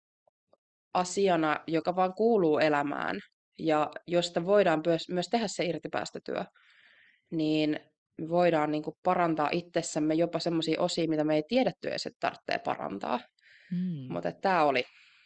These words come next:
Speaker 1: voimakas. Ja ehkä se vastasi sun kysymykseen toivottavasti.
Speaker 2: Se vastasi, se vastasi just siinä ehkä, että, että sit niinku niin monessa asiassa se on se hyväksyminen ja irtipäästäminen, mut et ehkä sen pitää päästä sen tasolle, että tavallaan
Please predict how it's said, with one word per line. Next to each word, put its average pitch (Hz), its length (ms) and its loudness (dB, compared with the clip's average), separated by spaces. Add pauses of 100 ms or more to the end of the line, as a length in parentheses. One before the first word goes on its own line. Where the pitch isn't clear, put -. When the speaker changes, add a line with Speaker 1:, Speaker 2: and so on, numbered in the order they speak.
(200)
Speaker 1:
voimakas. 143 760 -2
Ja 175 120 4
ehkä 220 200 0
se 285 100 0
vastasi 302 340 0
sun 147 160 -6
kysymykseen 151 520 -6
toivottavasti. - 600 -6 (420)
Speaker 2:
Se 170 140 -2
vastasi, 190 420 -2
se 160 100 -4
vastasi 185 360 -6
just 208 120 -8
siinä 202 320 0
ehkä, 180 220 -4
että, 180 180 -8
että - 140 -12
sit 190 120 -8 (300)
niinku 175 200 -8
niin 180 220 -2
monessa 165 300 -4
asiassa 147 400 -4
se 139 100 -10
on 135 80 -6
se 143 160 -8
hyväksyminen 135 840 -6 (100)
ja 139 140 -8
irtipäästäminen, 135 1080 -8
mut 135 180 -12
et - 60 -10 (100)
ehkä 139 200 -10
sen 139 140 -8
pitää 139 180 -6
päästä 147 340 -4
sen 139 180 -10
tasolle, 143 380 -4
että 135 100 -12
tavallaan 131 440 -4